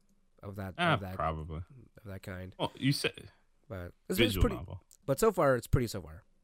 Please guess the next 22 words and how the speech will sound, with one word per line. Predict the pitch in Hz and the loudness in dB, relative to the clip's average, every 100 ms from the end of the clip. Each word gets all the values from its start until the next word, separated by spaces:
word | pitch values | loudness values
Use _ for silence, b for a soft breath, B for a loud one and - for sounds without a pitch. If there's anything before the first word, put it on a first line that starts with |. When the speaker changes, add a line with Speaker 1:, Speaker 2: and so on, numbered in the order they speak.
| - | -6
Speaker 1:
Oh | 117 | -4
yeah, | 104 | -4
visual | 110 98 | -6 -8
novel. | 90 87 | -10 -10
Sorry, | 90 85 | -10 -10
Speaker 2:
Right. | - B B B - | -12 B B B -4
Speaker 1:
it's | 123 | 4
really | 175 | 6
pretty | 180 175 | 8 6
so | 160 160 | 4 0
far. | 151 147 143 147 - | 2 2 0 -2 -8
It's | 113 - | -8 -8
in, | 123 123 - | -8 -10 -6
it's | 123 - - - - b b b b _ - 143 _ _ _ _ _ 123 107 | -8 -6 -6 -6 -10 b b b b _ -20 -20 _ _ _ _ _ -16 -6
a | |
lot, | 131 139 143 - | 0 2 2 0
a | |
lot's | 135 139 - | -2 -2 -2
happening. | 117 104 90 92 | -6 -6 -12 -12
So, | - 113 107 104 123 | -6 -4 -4 0 4
<laughs> | - - - _ - - - - - _ _ _ _ _ _ _ _ _ | 6 4 -4 _ -20 -20 -20 -20 -20 _ _ _ _ _ _ _ _ _
like, | 113 117 104 92 - | -10 -8 -8 -10 -16